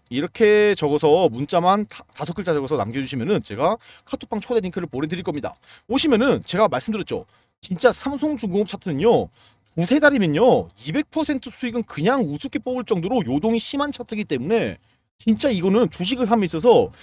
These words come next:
무조건 매수 매도, 단타, 특히 단타로 제대로 해먹을 수 있는 종목이거든요. 이거는 제 이십 년도 이전부터도 계속 왔다 갔다를 많이 했었고 웬만하면 절대 물릴 일도 없어요.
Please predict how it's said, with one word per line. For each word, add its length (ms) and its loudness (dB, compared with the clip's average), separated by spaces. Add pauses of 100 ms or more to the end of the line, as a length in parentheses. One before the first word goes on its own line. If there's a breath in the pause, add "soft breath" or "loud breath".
(140 loud breath)
무조건 440 2
매수 220 2
매도, 360 0
단타, 460 -2
특히 360 -8 (340)
단타로 680 0 (280 soft breath)
제대로 360 2
해먹을 300 2
수 100 -8
있는 580 -2
종목이거든요. 680 0
이거는 540 2 (380 soft breath)
제 80 -4
이십 300 -2
년도 920 0 (220)
이전부터도 560 0
계속 340 -4
왔다 240 -4
갔다를 460 2
많이 220 -4
했었고 420 0 (460 loud breath)
웬만하면 460 4
절대 280 0
물릴 340 -4
일도 200 0
없어요. 400 -4